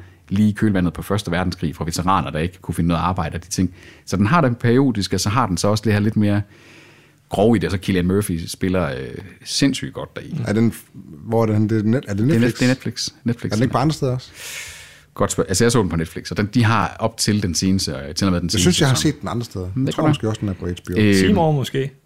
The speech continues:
Speaker 3: Seymour, ja, Seymour kunne godt hive sådan en kanin op af
Speaker 1: Altså, altså, øh, den, øh, det, det, og den, det, det var sådan min, min klare anbefaling, fordi jeg troede egentlig engang, du havde set, øh,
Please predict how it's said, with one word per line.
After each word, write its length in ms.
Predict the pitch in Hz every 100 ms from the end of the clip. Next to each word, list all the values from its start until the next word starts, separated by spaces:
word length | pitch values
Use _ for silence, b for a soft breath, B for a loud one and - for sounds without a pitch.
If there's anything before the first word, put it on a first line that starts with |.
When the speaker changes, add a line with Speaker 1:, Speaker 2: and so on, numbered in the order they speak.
| - B B
Speaker 3:
Seymour, 400 | - 208 202 -
ja, 240 | 131 131
Seymour 380 | 135 185 247 180
kunne 160 | - 135
godt 240 | 160 -
hive 140 | 139
sådan 160 | 120 135
en 60 | 120
kanin 260 | 131 139
op 140 | 123 120
af 140 | 113
Speaker 1:
Altså, 200 | 101 -
altså, 240 | 90 95 87
øh, 160 | 85 - B B B -
den, 160 | 123
øh, 760 | 120 113 107 104 101 101 98 92 73 - _ _ _ -
det, 220 | 127 110
det, 180 | - -
og 60 | 117
den, 100 | 147
det, 100 | 135 123
det 60 |
var 40 | 143
sådan 100 | 135
min, 200 | 113 98
min 120 | 101
klare 240 | 95 113 110
anbefaling, 440 | 117 107 92 87
fordi 80 | 95
jeg 60 |
troede 220 | 87 110 107
egentlig 120 | 82
engang, 280 | 82 104 87
du 60 |
havde 180 | 85 98
set, 320 | 98 76 -
øh, 340 | 76 73 69